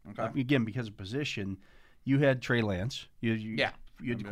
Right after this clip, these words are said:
Speaker 1: gonna
Speaker 2: quarterbacks
Speaker 1: keep going
Speaker 2: ranked, uh,
Speaker 1: quarterbacks,
Speaker 2: top
Speaker 1: right.
Speaker 2: four. Uh, at five, I had Micah Parsons.
Speaker 1: Mm-hmm. Okay.
Speaker 2: I think he was just,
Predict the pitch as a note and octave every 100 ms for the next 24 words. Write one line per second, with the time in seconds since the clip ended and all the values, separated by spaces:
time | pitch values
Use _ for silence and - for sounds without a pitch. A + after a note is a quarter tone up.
0 | B2 A2+ A#2 G#2+ A#2 A2 G2+ A2 G#2 A2+
1 | G2 F2+ G#2 G2+ - - - - - A#2+
2 | B2+ C3 A#2+ - C3+ D3+ D3 C#3+ C#3 C3
3 | B2+ B2 A2 - B2+ - - - - -
4 | - F#2+ C3 C#3 C#3+ - F#2+ A2+ G#2 A2
5 | A2+ A2 B2 G#2+ G2+